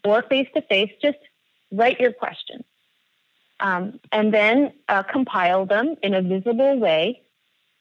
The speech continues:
Either it, face-to-face, you can do it on a whiteboard. Um, virtually, you can just type them all out on a, on a, on the screen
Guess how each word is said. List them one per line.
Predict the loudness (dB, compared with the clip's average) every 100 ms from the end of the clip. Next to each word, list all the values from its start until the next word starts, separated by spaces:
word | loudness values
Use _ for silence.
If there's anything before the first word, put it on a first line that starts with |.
| _ -4
Either | -2 2 2 2 0 -4 _
it, | -6 -2
face-to-face, | -2 -2 -4 -2 -2 -4
you | -8
can | -6 -4
do | -2
it | -2 -2
on | -4
a | -2
whiteboard. | 0 0 0 2 2 -2 -8 -20 _ -4
Um, | -2 -2 0
virtually, | 0 0 2 2 2 0
you | -2 -4
can | -4 -6
just | -6 -8 -4
type | -4 -2
them | -2
all | -2 0
out | 0 0
on | -2 -2
a, | -2 -2 -6 -14 _ _ _ _
on | -4 0
a, | 2 2 0 -6
on | -4 -2 0
the |
screen | 0 0 2 2 0